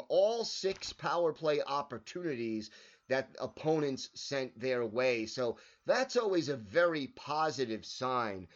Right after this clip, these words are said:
when you can manage to do that, uh, especially, again, oh for three Buffalo.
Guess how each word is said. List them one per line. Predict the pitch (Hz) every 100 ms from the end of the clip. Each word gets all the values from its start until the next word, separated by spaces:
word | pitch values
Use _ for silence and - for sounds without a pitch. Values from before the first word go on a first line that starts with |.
| _ _
when | 104 123
you | 127 123
can | 131 120
manage | 123 135 139 123 -
to | 123
do | 107 120 113
that, | 110 123 117 131 - _ _ _
uh, | 123 117
especially, | 143 - 233 226 220 180
again, | 151 143 165 147
oh | 147 165
for | 170 -
three | 131 - 135 156 165
Buffalo. | 135 147 165 151 143 131 120